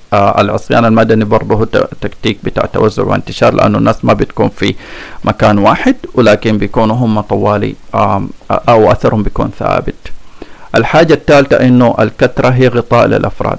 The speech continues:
يعني ناس كتير ما بتنزل إلا إذا توقعت الأمان.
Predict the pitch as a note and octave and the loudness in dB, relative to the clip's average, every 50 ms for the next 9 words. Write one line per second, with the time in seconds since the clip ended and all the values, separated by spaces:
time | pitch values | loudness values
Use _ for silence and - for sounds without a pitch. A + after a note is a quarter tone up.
0 | - A2 A2 G#2+ G#2+ A2 A2+ A#2+ B2 - - B2 - - A#2+ A#2 A2 A2+ A2+ A2+ | -4 -4 -4 -2 0 0 0 0 0 0 -2 -4 -2 0 0 0 2 2 0 0
1 | - - A#2 A2+ A2 A2 A#2 A2+ - - A#2 A2 A2 A2 G2+ G#2+ - - - - | 0 -2 -2 -2 0 -2 -2 -2 0 0 0 0 0 -2 -2 -4 -4 -2 -4 -6
2 | - - - - - - A2 G#2+ - - G#2 G#2+ G#2+ G#2+ A2+ | -6 -4 -6 -6 -6 -4 -6 -4 -4 -2 -2 -2 -4 -4 -6